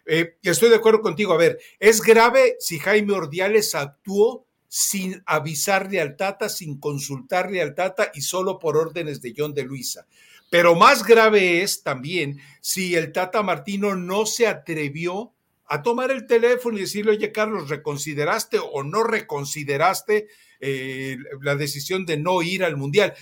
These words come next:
Es decir, por donde le busque, es, por donde los bu-, le busques, esto está estercolado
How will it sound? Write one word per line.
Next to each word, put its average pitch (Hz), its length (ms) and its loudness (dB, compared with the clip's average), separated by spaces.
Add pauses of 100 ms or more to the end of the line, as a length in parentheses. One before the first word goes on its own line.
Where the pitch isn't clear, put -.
(180)
Es 202 140 -4
decir, 247 320 -2
por 208 160 2
donde 175 320 0
le 180 100 0
busque, 240 540 2
es, 208 200 2 (220)
por 170 140 -2
donde 170 180 -2
los 165 220 -4
bu-, 208 200 -6
le 151 140 -2
busques, 233 540 -4
esto 214 280 2
está 226 440 0
estercolado 139 1200 -4